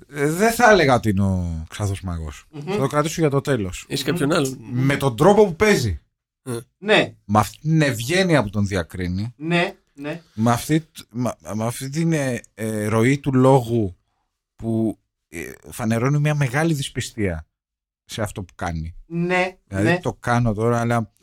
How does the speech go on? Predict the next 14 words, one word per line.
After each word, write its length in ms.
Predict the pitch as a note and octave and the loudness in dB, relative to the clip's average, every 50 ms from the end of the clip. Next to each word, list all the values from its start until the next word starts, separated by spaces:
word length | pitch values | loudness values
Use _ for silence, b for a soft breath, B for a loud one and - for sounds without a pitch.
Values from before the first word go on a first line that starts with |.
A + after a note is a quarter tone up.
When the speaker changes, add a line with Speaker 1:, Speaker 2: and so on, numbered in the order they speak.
| - - _ _ _ _ _ | -20 -20 _ _ _ _ _
Speaker 1:
είμαι 220 | - G#2+ A2+ A#2 | -2 0 2 2
ο 60 | A2+ | 4
μόνος 520 | A2 A2 A2+ B2+ C3 C3 B2 A2+ G#2+ - - | 4 4 4 6 6 6 4 2 0 -2 -6
που 140 | - F#2 | -18 -18
προσπαθώ 580 | - - G2 - - - G#2+ F#2+ - A2+ G#2+ G#2 | -12 -10 -10 -10 -6 -6 -6 -6 -4 -2 0 0
εδώ 200 | G2 F2 D#2 E2 | 0 0 -4 -8
πέρα. 400 | - - F2+ E2 E2 E2 F2 F2 _ _ _ _ _ _ _ _ _ _ _ _ _ _ _ _ _ _ _ _ _ | -6 -6 -6 -4 -4 -6 -8 -10 _ _ _ _ _ _ _ _ _ _ _ _ _ _ _ _ _ _ _ _ _
Εκτός 440 | - - - - - - F3 E3+ - | -16 -16 -14 -12 -6 -2 -2 0 0
από 80 | F#3+ D#3+ | 2 0
την 120 | D#3+ D3 A#2+ | 0 0 0
Kirsten, 320 | C#3+ C#3+ C#3+ C#3+ - D3+ B2+ | 0 0 0 0 0 0 0
η 80 | B2+ B2+ | 2 2
οποία 200 | B2+ A#2+ D3+ E3 | 2 4 4 2
εγώ 320 | E3+ E3 F3+ F3 - _ | 2 2 0 -2 -4 _